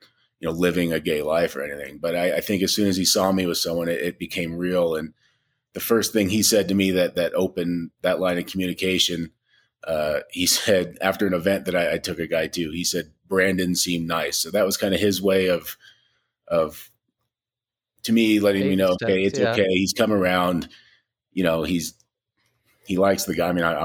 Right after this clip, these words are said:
Speaker 1: I'm not dating him anymore, but he liked the guy. And that from then on, we've had a pretty open line of communication. And,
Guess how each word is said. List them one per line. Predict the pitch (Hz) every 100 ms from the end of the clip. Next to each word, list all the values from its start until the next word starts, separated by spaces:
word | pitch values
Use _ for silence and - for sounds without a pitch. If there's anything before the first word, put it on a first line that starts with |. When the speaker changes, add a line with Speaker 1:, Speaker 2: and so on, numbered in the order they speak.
| 78 -
Speaker 1:
I'm | 82
not | 78
dating | 90 92 80
him | 78
anymore, | 76 76 90 90
but | 90
he | 92
liked | 95 95 95
the | 85
guy. | 87 87
And | 95
that | 104 -
from | 120 107 87 -
then | 101 120 117
on, | 104 104 98 90 90 _ _ _ _ _ _ _ _
we've | 107 110
had | 101
a |
pretty | 95 113 104
open | 104 92 95
line | 98 92
of | 95
communication. | 95 90 87 - 85 87 82 80
And, | 78